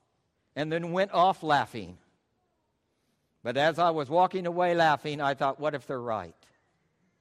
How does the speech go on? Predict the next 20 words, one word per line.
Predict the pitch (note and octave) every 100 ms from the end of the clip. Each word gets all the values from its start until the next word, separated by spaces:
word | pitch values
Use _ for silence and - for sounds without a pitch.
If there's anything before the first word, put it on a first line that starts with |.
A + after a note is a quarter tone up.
| _ _ _ _ _ _ _ _ _ _ _ _
But | G#3+
you | A3
see, | G3+ A#3
I | G3
became | F#3 G#3 A3 G3+
hostile | E3+ D4 D4+ - - C3+ E3+ A#3 _ _ _ _ _ _ -
towards | G#3 G3+ A3 G#3
God | C#4 D4+ A3+ A#2 A2 F#2 - _ _ _ _ _ _ -
and | A#3+ G#3
all | G#3 B3+
this | D4+ D4+
talk | - D#4+ D4+ F#3+
about | A2+ A#2+ G#2 G#2+
God. | G2 D#2+ F2 - _ _ _ -
And | G#3+
I | D4+
didn't | B3+ B3+ C#4
want | C4+ C#4 C#4
to |
hear | A#3 C#4+ A#3 F3 D3+